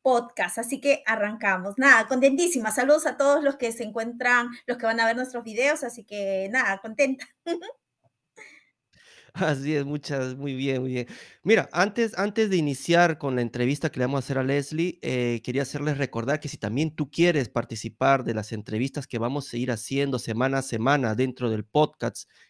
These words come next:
Speaker 2: quieras contar un poco de tus historias de vida, un poco de tus anécdotas, un poco de ti, eh, sin ningún problema, en el enlace, vas a tener un enlace, un link para que puedas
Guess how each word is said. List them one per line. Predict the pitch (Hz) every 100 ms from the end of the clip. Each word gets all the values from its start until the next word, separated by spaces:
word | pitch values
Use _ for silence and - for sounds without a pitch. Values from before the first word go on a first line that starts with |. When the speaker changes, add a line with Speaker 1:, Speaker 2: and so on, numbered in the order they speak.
| _
Speaker 2:
quieras | 139 135
contar | - 120 - 147 147 120 _ _
un | - 123
poco | - 139 147
de | 135 123
tus | 120 -
historias | 110 - 139 139 139 131 131 127 123
de | 120
vida, | 170 208 202 175 170 170 170
un | 151
poco | 156 143 147
de | 135
tus | 127
anécdotas, | 120 127 151 147 135 135 123
un | 127
poco | 120 139 147 139 _ _ -
de | 127
ti, | 123 - 185 175 151 _ _ _ _ -
eh, | 127 123 120 113 110
sin | 107 143 131
ningún | 131 143 156
problema, | 151 147 160 170 -
en | 135
el | 127 127
enlace, | 127 139 156 151
vas | 131 147
a |
tener | 156 139 175
un | 156
enlace, | 131 147 151
un | 143
link | 135 170 -
para | 131
que | 120
puedas | 113 131 131 139 -